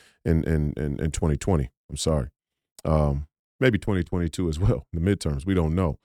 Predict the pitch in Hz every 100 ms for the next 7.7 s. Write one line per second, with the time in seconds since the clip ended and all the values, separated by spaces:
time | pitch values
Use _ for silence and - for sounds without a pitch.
0 | _ _ _ - 76 73 80 104 113 95
1 | - 160 127 117 104 92 92 101 104 95
2 | 80 87 90 76 - 71 - 80 67 55
3 | _ _ - 90 101 - - 135 113 -
4 | _ _ _ - 92 - 156 147 113 -
5 | 120 107 92 104 98 87 95 95 90 95
6 | 85 71 78 78 110 101 87 80 80 76
7 | 80 101 90 80 87 80 76